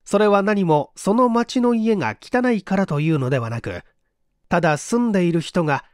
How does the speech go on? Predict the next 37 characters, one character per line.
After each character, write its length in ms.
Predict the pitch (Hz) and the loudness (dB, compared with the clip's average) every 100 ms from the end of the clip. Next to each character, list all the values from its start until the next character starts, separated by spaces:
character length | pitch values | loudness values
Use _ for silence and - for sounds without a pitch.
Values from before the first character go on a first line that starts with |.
| _ | _
ほ 160 | - 190 | -4 0
と 140 | 277 | 0
ん 80 | 247 | 0
ど 120 | 202 | 0
大 200 | - 196 | 0 -2
抵 420 | 190 185 180 170 120 | 2 2 4 0 -2
前 220 | 170 226 | -2 -2
科 140 | - 208 | -2 -2
者 260 | 196 185 | 0 0
や 200 | 175 165 | 0 -2
コ 160 | - 139 | -2 -2
ロ 120 | 208 | -2
つ 140 | - | -4
き 160 | - 185 | -4 -2
ば 200 | - 175 | -2 -2
か 100 | 214 | -2
り 80 | 151 | -4
だ 140 | 113 | -6
か 80 | - | -10
ら 80 | 95 | -10
で 140 | 95 | -8
あ 80 | 90 | -8
る。 220 | 90 - _ _ _ _ _ _ _ _ _ _ _ _ _ _ _ | -8 -14 _ _ _ _ _ _ _ _ _ _ _ _ _ _ _
裁 300 | - 170 190 | -4 2 4
判 220 | 190 185 | 4 2
所 180 | 170 185 | 0 0
に 140 | 170 147 | 0 -2
引 60 | - | -2
か 120 | 160 | -4
れ 80 | 151 | -2
て 180 | 143 139 | 0 -2
い 60 | |
く 320 | 127 135 135 - | -2 -2 -2 -6
人 320 | - - 139 | -12 -4 -2
殺 240 | 143 139 131 | 0 -2 -4
し 180 | - | -4
や 260 | 131 127 | -4 -4